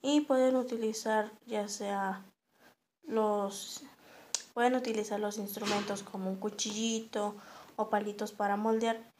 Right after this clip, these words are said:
O si no lo tienen, pueden utilizar un gancho de tejer. Y si se les llega a resecar un poquito, pueden utilizar agua. Y tomaremos una bolita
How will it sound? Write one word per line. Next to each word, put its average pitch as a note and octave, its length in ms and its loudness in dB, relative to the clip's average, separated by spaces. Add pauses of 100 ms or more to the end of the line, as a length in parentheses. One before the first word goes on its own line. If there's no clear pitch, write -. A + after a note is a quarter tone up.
(380)
O D#4+ 260 6
si C#4+ 160 2
no B3+ 140 2
lo C4 120 2
tienen, C4 600 0 (180)
pueden A#3+ 200 0
utilizar A3+ 580 0
un A#3 140 0
gancho A3 320 -2
de G3+ 100 -2
tejer. G3+ 480 0 (760)
Y C#4+ 240 4
si B3 140 -4
se A#3 120 0
les G3+ 180 0
llega G#3 200 2
a - 20 4
resecar A3 380 -2
un A3+ 100 2
poquito, B3 440 -4
pueden G3+ 260 -2
utilizar F3+ 500 -8 (100)
agua. - 200 -12
Y C#4+ 180 -2 (140)
tomaremos G#3 680 2
una G#3 220 2
bolita G3 640 0